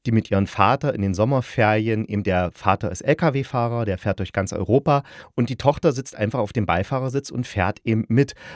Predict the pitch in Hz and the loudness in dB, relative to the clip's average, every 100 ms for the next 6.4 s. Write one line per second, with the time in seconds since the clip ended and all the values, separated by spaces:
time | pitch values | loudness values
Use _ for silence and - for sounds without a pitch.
0 | - 104 104 101 131 127 131 120 110 107 | -6 -4 -2 -2 -2 0 4 4 4 4
1 | 127 131 - - _ _ _ _ _ _ | 2 0 -4 -8 _ _ _ _ _ _
2 | _ - 110 123 139 139 123 127 - - | _ -4 0 0 2 4 4 4 0 4
3 | 135 135 87 - 123 151 - - 131 170 | 6 6 2 -2 0 0 0 2 4 2
4 | 170 156 - - 135 175 180 147 131 135 | 0 -2 -4 2 4 4 4 0 0 0
5 | 123 - - 139 165 160 139 127 117 - | -2 -6 0 4 4 2 -2 -2 -2 2
6 | 104 143 165 156 | 2 2 0 0